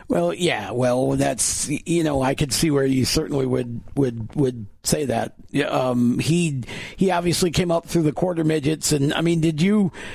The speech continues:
did you pretty much know when he was younger that eventually he was gonna probably want to race at Oswego?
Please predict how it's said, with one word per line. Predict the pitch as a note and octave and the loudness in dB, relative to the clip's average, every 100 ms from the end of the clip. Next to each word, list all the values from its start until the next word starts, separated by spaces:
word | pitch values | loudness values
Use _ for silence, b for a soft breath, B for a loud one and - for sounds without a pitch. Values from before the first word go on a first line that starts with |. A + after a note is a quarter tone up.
| B | B
did | C#4 A3 | 0 2
you | C#4+ | 2
pretty | D#4+ D4+ | 2 2
much | A3+ G#3 F3+ | 0 0 -2
know | F3 F#3+ | 0 2
when | G3 F#3 | 2 2
he | D#3 F3+ | 2 4
was | F3+ D3 | 2 2
younger | F3 F#3+ F#3+ F#3 | 2 2 2 2
that | F3 | 2
eventually | D3+ F3+ F3+ F#3 F3 D#3 | 2 0 0 2 2 2
he | F3 | 2
was | D#3+ | 2
gonna | C3 E3 C#3+ | 2 0 0
probably | E3+ D#3+ D#3 D3+ | 0 0 0 2
want | D3 D3+ | 2 0
to | |
race | C#3+ D3 C3+ | 0 0 0
at | D3+ | 0
Oswego? | C#3+ D#3 D3+ D#3+ | 0 0 0 -2